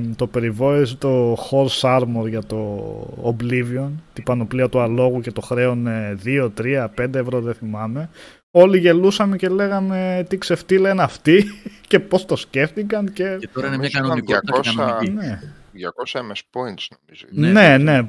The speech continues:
Speaker 1: σε τι όμως μεταφράζω, δεν μπορώ να θυμηθώ. Διακόσια, τετρακόσια.
Speaker 3: Διακόσια M S points.
Speaker 1: Ναι.
Speaker 3: Διακόσια, λες, ομπά. Τακόσια έκαναν τα παιχνίδια.
Speaker 1: Ναι, αλλά πόσα, τι αντιστοιχεία ήταν σε ευρώ, δεν μπορώ να θυμηθώ τώρα, πώς πηγαίνουν αυτά.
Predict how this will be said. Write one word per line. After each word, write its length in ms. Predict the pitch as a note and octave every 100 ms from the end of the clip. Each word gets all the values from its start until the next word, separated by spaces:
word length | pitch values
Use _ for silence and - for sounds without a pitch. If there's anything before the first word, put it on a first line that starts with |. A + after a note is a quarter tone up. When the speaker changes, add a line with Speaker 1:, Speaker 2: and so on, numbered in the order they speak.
| -
Speaker 1:
σε 180 | C#3
τι 160 | A#2+ D3+
όμως 240 | C3+ A#2
μεταφράζω, 500 | A2 G#2+ G2+ G#2+ G2+
δεν 120 | G#2+ A#2
μπορώ 180 | A2 G#2
να 60 | F2
θυμηθώ. 240 | G2+ - -
Διακόσια, 520 | C3 A2+ G#2 D3+ D#3
τετρακόσια. 380 | B2 A2 G2+ A2
Speaker 3:
Διακόσια 360 | F#2+ E2 C3 -
M 20 |
S 180 | C#3+ A2 G#2+
points. 240 | D2 - _ _ _ _ _
Speaker 1:
Ναι. 200 | - G2+ F#2 - - - - - _ _ _ _ _ _ _ _ _ _ _ _ _
Speaker 3:
Διακόσια, 680 | G#2 E2+ B2 - D#3 D3+ - _ A2 F2+ F2
λες, 420 | F2+ G2 G2+ - -
ομπά. 640 | F#2 E2+ F2 F2 C#2 - _ _ _ _ _ _ _ _ _ _
Τακόσια 380 | F#2 - C#3 C#3+
έκαναν 160 | C#3+ C3+
τα 80 | B2
παιχνίδια. 560 | C3 C#3+ A#2+ E2+ - _ _
Speaker 1:
Ναι, 160 | - C3+
αλλά 220 | C3 A#2
πόσα, 840 | G#2+ C3 - C#3+ C3+ B2+ B2 A#2+ A#2
τι 80 | C#3
αντιστοιχεία 480 | C3+ A#2 - - C#3
ήταν 220 | C#3+ C3
σε 160 | -
ευρώ, 180 | A#2+ B2
δεν 80 | B2
μπορώ 160 | B2 A2
να 60 |
θυμηθώ 360 | G2+ F#2+ - G#2
τώρα, 320 | - G2 G#2 F#2+
πώς 200 | - G#2
πηγαίνουν 480 | - G2+ G#2 G#2 G#2
αυτά. 320 | G#2 - G#2